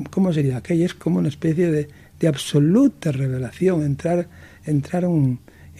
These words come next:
en un, en un espacio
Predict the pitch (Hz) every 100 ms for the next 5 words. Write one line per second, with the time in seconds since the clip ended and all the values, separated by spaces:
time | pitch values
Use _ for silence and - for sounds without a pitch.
0 | - 156 160 147 135 139 - - - -
1 | - - 151 165 165 156 127 - - 160
2 | - 202 208